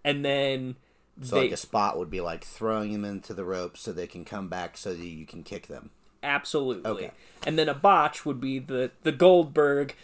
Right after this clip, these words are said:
Speaker 1: fucking taking Bret Hart's head clean off with
Speaker 2: Okay,
Speaker 1: that.
Speaker 2: okay.
Speaker 1: So
Speaker 2: An accidental potato.
Speaker 1: Yeah. So a high spot
Speaker 2: So
Speaker 1: would
Speaker 2: would that
Speaker 1: be
Speaker 2: be a mashed potato?
Speaker 1: <laughs> We, we, we can get, we can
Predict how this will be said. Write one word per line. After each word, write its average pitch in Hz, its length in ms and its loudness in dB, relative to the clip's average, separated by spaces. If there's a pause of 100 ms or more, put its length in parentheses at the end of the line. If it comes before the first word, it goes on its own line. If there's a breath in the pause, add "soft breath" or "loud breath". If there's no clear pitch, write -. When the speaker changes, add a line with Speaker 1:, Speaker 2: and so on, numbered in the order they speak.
(480 soft breath)
Speaker 1:
fucking 143 420 2
taking 165 520 0
Bret 147 300 4
Hart's 135 420 4
head - 380 -2
clean 131 440 -6
off 110 360 -8
with 131 100 2
Speaker 2:
Okay, 123 140 0
Speaker 1:
that. 85 260 -4 (180)
Speaker 2:
okay. 95 280 -8 (340)
Speaker 1:
So 175 640 8
Speaker 2:
An 123 160 -4
accidental 123 720 -4
potato. - 520 -14
Speaker 1:
Yeah. 180 480 4 (260)
So 160 600 4 (340)
a 156 460 4
high 214 340 2
spot 135 640 0
Speaker 2:
So 143 60 -6
Speaker 1:
would - 20 -2
Speaker 2:
would 147 100 0
that 95 120 -4
Speaker 1:
be 143 300 0
Speaker 2:
be 85 80 -4
a - 20 -8
mashed 82 480 -10
potato? 135 560 -10
Speaker 1:
<laughs> - 840 0 (760 loud breath)
We, 156 240 2
we, 160 220 4
we 160 200 -2
can 170 220 -2
get, 170 260 2
we 165 140 6
can 160 360 -2